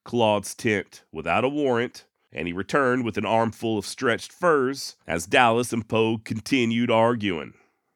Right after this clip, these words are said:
Now here's the thing. It was not yet Bobcat season there in Idaho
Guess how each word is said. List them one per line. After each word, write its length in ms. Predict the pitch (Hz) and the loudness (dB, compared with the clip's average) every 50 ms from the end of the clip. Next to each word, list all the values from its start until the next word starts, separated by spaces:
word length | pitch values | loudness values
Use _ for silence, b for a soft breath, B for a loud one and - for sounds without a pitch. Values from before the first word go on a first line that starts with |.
| _ _ - | _ _ 2
Now 140 | 107 127 | 4 4
here's 240 | 143 165 165 160 123 | 6 6 4 2 0
the 100 | 107 104 | -4 -10
thing. 360 | - - 92 82 71 64 - - _ _ _ _ _ - | -6 -4 -2 -2 -2 -4 -10 -18 _ _ _ _ _ -2
It 120 | - 113 135 | 0 2 2
was 200 | 147 156 139 131 | 2 0 -2 -2
not 340 | 151 156 151 147 143 131 | 0 2 4 4 4 4
yet 300 | 135 139 135 123 117 104 | 4 2 2 2 2 2
Bobcat 520 | 92 117 110 110 117 117 - 139 127 120 101 | 2 4 4 4 2 0 2 2 2 2 2
season 580 | - - 127 127 131 123 120 123 123 127 120 - | -2 -2 0 0 0 0 0 -2 -2 -4 -6 -10
there 300 | - 98 104 104 104 98 | -2 2 2 2 4 2
in 100 | 98 95 - | 0 0 0
Idaho 580 | - 90 95 98 95 87 85 78 69 57 - | 2 2 2 2 0 0 -2 -4 -6 -8 -12